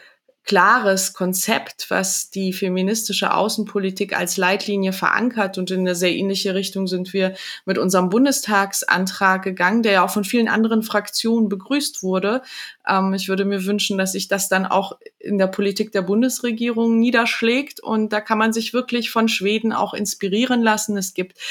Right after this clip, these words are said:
ein Handbuch, ähm, es ist sowas wie die Bibel der feministischen Außenpolitik, die nochmal klar macht, es geht um Repräsentanz, um Rechte und um Ressourcen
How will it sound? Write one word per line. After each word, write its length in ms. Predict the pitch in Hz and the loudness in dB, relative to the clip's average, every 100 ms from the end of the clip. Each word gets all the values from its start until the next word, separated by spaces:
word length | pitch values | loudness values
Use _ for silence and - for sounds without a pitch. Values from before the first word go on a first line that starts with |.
| - - - | -8 -8 -2
ein 260 | 180 190 202 | 2 4 4
Handbuch, 720 | 247 269 - 254 277 269 - - | 4 0 -2 2 2 2 -4 -2
ähm, 220 | 202 202 | 0 0
es 120 | 190 | -4
ist 140 | 196 | -4
sowas 320 | - 185 185 196 | -2 0 0 -2
wie 60 | |
die 120 | 180 | -4
Bibel 320 | 175 226 247 240 | 0 2 2 4
der 140 | 220 | 2
feministischen 720 | 220 214 202 202 - 196 - | 0 -2 0 -2 -4 -4 -4
Außenpolitik, 920 | - 190 196 196 - 196 196 202 196 | -2 0 -2 -4 -4 -4 -2 -6 -8
die 120 | 196 | -4
nochmal 320 | 190 190 190 190 | -2 0 -2 -2
klar 280 | 208 196 | -2 0
macht, 220 | 196 190 196 | 0 -2 -6
es 140 | - | -10
geht 160 | 190 190 | -8 -4
um 140 | 190 | -2
Repräsentanz, 840 | 190 190 196 196 196 - 214 208 - | -2 -4 -4 -2 -4 0 0 0 -4
um 160 | 196 | -4
Rechte 540 | 190 208 220 - 196 180 | 0 0 0 -2 -2 -2
und 180 | 185 | -4
um 140 | 185 190 | -2 -2
Ressourcen 760 | 185 180 - 269 302 247 247 | 0 -2 2 2 2 0 -2